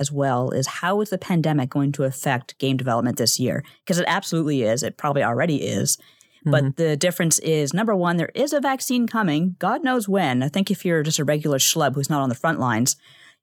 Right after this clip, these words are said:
Speaker 1: uh, you're gonna have to wait quite a while to be vaccinated, which, fine, we're not priority. The front line should get priority, absolutely. But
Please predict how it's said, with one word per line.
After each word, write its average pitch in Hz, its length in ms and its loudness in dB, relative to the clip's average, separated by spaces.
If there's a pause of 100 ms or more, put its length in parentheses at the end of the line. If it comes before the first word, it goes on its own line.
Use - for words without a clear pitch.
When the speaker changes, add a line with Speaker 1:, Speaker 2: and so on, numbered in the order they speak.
(160)
Speaker 1:
uh, 127 300 0
you're 160 120 0
gonna 190 200 0
have 147 140 0
to 143 100 0
wait 131 200 0
quite 151 360 -2
a 123 40 0
while 123 240 2
to 113 60 -8
be 123 80 0
vaccinated, 113 680 2 (180)
which, - 340 0
fine, 127 360 0
we're 131 60 2
not 131 160 0
priority. 123 580 0 (140)
The 117 280 0 (300)
front 135 240 -2
line 120 160 0
should - 100 -4
get 139 140 0
priority, 123 340 0
absolutely. 127 600 0 (580)
But 135 340 -2